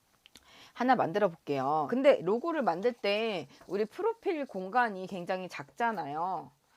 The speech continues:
아까 여기서 보시면 이렇게 글씨를 쓸 수, 이 공간이 작기 때문에 좀 글씨를 크게 만드는 게 저는 좀 좋긴 하더라고요. 그래서 글씨가 너무 작은 것보다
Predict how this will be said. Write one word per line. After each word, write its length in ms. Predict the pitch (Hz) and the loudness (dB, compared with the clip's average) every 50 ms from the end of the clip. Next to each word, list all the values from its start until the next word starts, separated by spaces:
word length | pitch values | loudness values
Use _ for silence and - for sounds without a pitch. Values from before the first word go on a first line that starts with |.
| _ _ _ _ _ _ - | _ _ _ _ _ _ -20
아까 280 | 160 - _ - - | -20 -18 _ -10 -10
여기서 240 | 151 139 135 143 156 | -10 -10 -10 -14 -14
보시면 380 | - - 139 139 139 160 190 - | -14 -14 -14 -12 -12 -12 -10 -8
이렇게 220 | 143 147 165 - - | -8 -10 -10 -12 -10
글씨를 720 | - - 208 220 - - 262 262 254 254 254 220 214 208 214 | -8 -6 -6 -6 -6 -6 -6 -6 -4 -4 -4 -2 -2 -2 -4
쓸 200 | - 269 269 285 | -4 -8 -12 -10
수, 120 | - 233 | -8 -8
이 140 | 196 170 185 190 190 190 _ _ _ _ | -4 -2 -2 -2 -2 -4 _ _ _ _
공간이 400 | - - 202 214 220 254 240 220 | -10 -8 -4 -2 -2 -2 -2 -2
작기 320 | - - 143 135 - 226 | -4 -8 -8 -8 -8 -8
때문에 720 | 233 _ - 196 185 175 165 165 156 156 170 185 185 151 - - - - - - | -8 _ -6 -6 -4 -4 -6 -4 -4 -4 -4 -4 -6 -8 -10 -12 -20 -20 -20 -12
좀 140 | - 240 226 | -10 -8 -8
글씨를 500 | 214 - 214 214 208 - - 262 240 240 | -6 -4 -4 -6 -4 -4 -4 -4 -4 -4
크게 360 | - - - 415 370 480 466 | -4 -6 -8 -6 -4 -4 -2
만드는 520 | 415 277 180 165 165 175 196 196 180 170 160 | -2 -2 -4 -4 -4 -6 -6 -6 -6 -6 -6
게 100 | 160 156 | -6 -6
저는 420 | - 156 156 151 147 147 151 151 | -6 -6 -8 -6 -6 -6 -8 -8
좀 180 | - 160 147 151 | -10 -10 -12 -12
좋긴 440 | - - 147 143 _ - - 175 180 | -12 -14 -16 -16 _ -14 -12 -10 -8
하더라고요. 800 | 226 254 254 240 202 170 143 - - 139 143 147 156 160 - 135 - | -8 -4 -4 -2 -2 -2 -4 -6 -10 -10 -10 -8 -8 -8 -10 -10 -10
그래서 400 | 143 143 147 226 233 214 - - - - - - - - _ _ | -10 -6 -2 0 0 0 -2 -4 -10 -20 -20 -20 -20 -20 _ _
글씨가 460 | - 202 202 202 - - 233 240 220 | -6 -6 -4 -4 -6 -4 -2 0 0
너무 260 | 175 165 160 175 180 | 0 0 -2 -4 -8
작은 360 | - - 165 156 175 208 220 | -8 -8 -8 -8 -6 -8 -8
것보다 560 | 214 285 180 160 - 170 - - 240 202 147 | -6 -6 -6 -6 -6 -6 -4 -2 -4 -4 -6